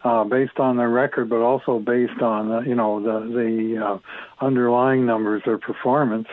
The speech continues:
And I'm not quite, quite sure if they put any weight into sort of the team's performance from last year or not, but, uh, Tom's got a whizzy form-, formula with about a hundred and fifty elements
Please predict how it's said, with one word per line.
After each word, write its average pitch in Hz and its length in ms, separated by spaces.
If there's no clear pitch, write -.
And 120 100
I'm 135 80
not 185 140
quite, 180 180
quite 165 240
sure 160 120
if 135 40
they 135 120
put 143 200
any 160 180
weight 139 280
into 113 240
sort 123 180
of 110 80
the 110 80
team's 123 440
performance 127 480
from 117 160
last 127 380
year 113 200
or 110 60
not, 123 340
but, 110 200
uh, - 220
Tom's 131 320
got 123 160
a 120 40
whizzy 117 420
form-, 123 500
formula 127 400
with 107 160
about 113 240
a 107 60
hundred 120 240
and 110 160
fifty 120 360
elements 123 380